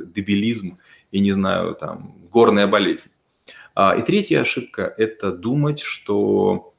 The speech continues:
на каждого человека действует та маска, которую вы одеваете прямо сейчас. М, на Г Б Д Д шника, на М Ч С ника, на пожарника, на врача, на учителя. Большинство наших масок не сработают. У них слишком большой опыт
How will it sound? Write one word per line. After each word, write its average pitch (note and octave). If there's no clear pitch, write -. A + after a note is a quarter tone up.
на A2+
каждого F#2+
человека A#2
действует G#2+
та G#2+
маска, A#2+
которую G2+
вы F#2+
одеваете F#2+
прямо F#2
сейчас. -
М, G2
на C3
Г G#2+
Б C3
Д A2+
Д F2+
шника, E2+
на G#2
М C3+
Ч G2
С -
ника, F2+
на A2
пожарника, F#2
на A#2+
врача, G2
на C3
учителя. G#2
Большинство A#2
наших A2+
масок G#2+
не G#2
сработают. G2+
У A2+
них B2+
слишком A#2+
большой A#2+
опыт B2+